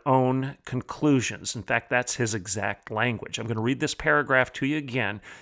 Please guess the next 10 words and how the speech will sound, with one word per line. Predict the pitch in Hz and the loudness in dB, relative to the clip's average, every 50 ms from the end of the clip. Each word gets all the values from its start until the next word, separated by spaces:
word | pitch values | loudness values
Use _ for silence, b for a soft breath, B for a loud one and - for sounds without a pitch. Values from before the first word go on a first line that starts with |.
| B B B - | B B B 0
and | 127 123 123 | 0 2 2
listen | 127 143 190 196 - - 196 185 | 4 4 4 4 4 2 2 0
to | - 170 | -2 -2
what | 143 156 160 - | 0 0 0 0
he's | - 143 - | 0 0 0
saying | - - 160 151 139 123 120 | 2 2 2 2 2 2 0
in | 120 120 120 | -2 -2 -2
light | 117 123 135 147 151 147 - | 0 2 4 4 4 2 2
of | - 131 120 101 107 | 2 0 0 0 0
my | 117 123 120 123 120 120 107 | 2 4 4 4 4 2 0